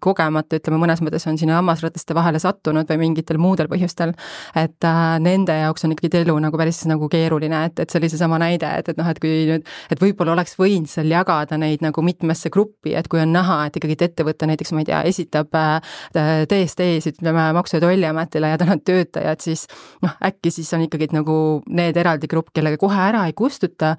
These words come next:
vaid veel prooviks mingil viisil siis riik nendega ühendust saada ja ma ei tea, kas või teha siis trahve. Meil liigi-, riigieelarves ju puudujääk, äkki on hea võimalus, et korjame siis raha sealt ja,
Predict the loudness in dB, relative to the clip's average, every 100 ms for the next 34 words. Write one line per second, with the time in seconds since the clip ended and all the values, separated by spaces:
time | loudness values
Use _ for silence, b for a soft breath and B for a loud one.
0 | B B B -2 0 0 0 2 4 4
1 | 2 0 0 2 0 0 0 0 -4 -6
2 | -4 -2 0 0 0 2 2 2 0 -6
3 | -2 0 0 0 -2 0 0 0 -2 -2
4 | -4 -4 -2 0 0 -2 -4 -2 -2 -4
5 | -8 -8 B B 0 2 2 0 0 0
6 | 0 0 0 -2 0 -2 2 0 0 -4
7 | -4 -4 -4 -2 0 2 2 2 2 2
8 | 0 -6 -12 B B -2 0 0 0 0
9 | 0 2 2 0 -2 0 0 0 2 0
10 | -2 -4 -2 0